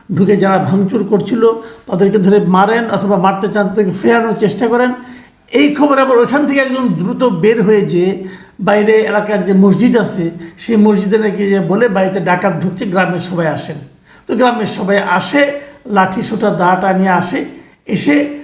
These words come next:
ওইখানে যে ছাত্র যারা গিয়েছিল বৈষম্য বিরোধী সমন্বয়ক, এ, ইয়ে, ছাত্র আন্দোলনের, তাদেরকে ধরে পিটায়, পেটায়, কুপায়, অনেক কিছু হয় এবং এরকম প্রায় ষোলো সতেরো জন লোক আহত হয়ে যায়, হাসপাতালে ভর্তি হয়।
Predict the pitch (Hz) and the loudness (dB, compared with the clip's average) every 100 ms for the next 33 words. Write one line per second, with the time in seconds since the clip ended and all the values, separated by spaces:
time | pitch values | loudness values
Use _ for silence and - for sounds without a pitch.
0 | - _ _ - 254 220 285 277 262 - | -20 _ _ -4 -2 2 2 2 0 0
1 | 247 254 247 233 208 170 247 240 226 180 | -2 -2 -2 0 0 2 2 2 2 2
2 | 180 214 190 156 165 165 202 185 165 147 | 0 0 -2 0 0 -2 0 0 0 -2
3 | 151 151 - 170 - - - - 214 185 | -4 -6 -4 -4 -6 -12 -14 -2 2 2
4 | - - - 214 254 202 175 170 220 - | 0 -8 -4 -4 0 0 2 0 -2 -4
5 | - - _ 254 254 302 294 196 196 - | -14 -20 _ 0 2 2 2 2 2 0
6 | - 107 - - - - _ - 220 233 | -6 -8 -14 -20 -20 -20 _ -2 0 2
7 | 226 226 - 233 - 196 214 - - 277 | 0 0 0 -2 2 0 0 -4 -2 0
8 | 285 - 196 165 226 - - - - 233 | 0 -4 -4 -2 -4 -6 -14 -20 -2 0
9 | 262 262 240 226 254 214 233 254 277 - | 0 0 0 0 0 0 2 2 2 -2
10 | - - _ _ - - 269 254 - 202 | -14 -20 _ _ -14 0 2 2 -2 -4
11 | 202 190 202 233 - 160 185 185 151 165 | -2 0 0 -2 -2 -2 0 -2 -2 -2
12 | 180 233 131 151 - 170 151 135 131 - | -2 -4 -2 -4 -6 -6 -6 -6 -8 -10
13 | 127 | -12